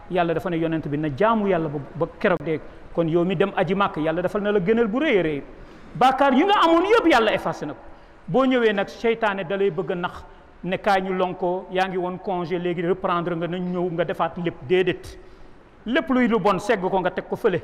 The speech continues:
Nga xam ne loolu da lay yàqal rek. Ndax Yàlla wax na ko tamit si, si aaya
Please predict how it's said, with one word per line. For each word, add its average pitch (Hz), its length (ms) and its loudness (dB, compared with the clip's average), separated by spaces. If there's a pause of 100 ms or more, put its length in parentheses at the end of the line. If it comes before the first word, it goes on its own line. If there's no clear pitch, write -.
(540)
Nga 190 120 -4
xam 202 220 -4
ne 202 80 -4
loolu 202 260 0
da 208 120 0
lay 214 160 0
yàqal 226 360 0
rek. 262 160 -4 (760)
Ndax 262 180 2
Yàlla 254 200 4
wax 262 100 4
na 254 100 -2
ko 254 100 -2
tamit 247 220 0
si, 247 160 -4
si - 540 -6
aaya 262 300 6